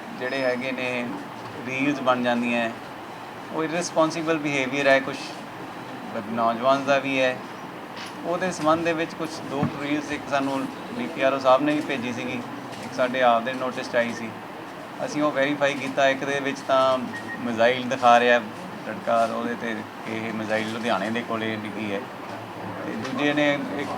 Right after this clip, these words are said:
ਫਾਇਰ ਦਾ ਬਣਾ ਕੇ ਕਿਤੋਂ ਚੱਕ ਕੇ ਤੇ ਉਹ ਸੇਕਰਡ ਹਾਰਟ ਕਾਨਵੈਂਟ ਸਕੂਲ ਦਾ ਦਿਖਾਤਾ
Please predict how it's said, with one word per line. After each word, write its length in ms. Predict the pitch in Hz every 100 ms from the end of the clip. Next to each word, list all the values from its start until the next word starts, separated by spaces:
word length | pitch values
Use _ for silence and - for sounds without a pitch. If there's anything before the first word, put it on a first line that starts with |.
| -
ਫਾਇਰ 280 | 131 143 147
ਦਾ 180 | 143 143
ਬਣਾ 320 | 123 120 120
ਕੇ 200 | 127 123
ਕਿਤੋਂ 240 | 123 127
ਚੱਕ 240 | 123 113 -
ਕੇ 200 | 123 120 110
ਤੇ 80 | 120
ਉਹ 220 | 120 120 -
ਸੇਕਰਡ 340 | 120 131 123
ਹਾਰਟ 140 | 120 110
ਕਾਨਵੈਂਟ 360 | 117 113 120 113
ਸਕੂਲ 240 | - 117
ਦਾ 120 | 117
ਦਿਖਾਤਾ 460 | 110 107 110 107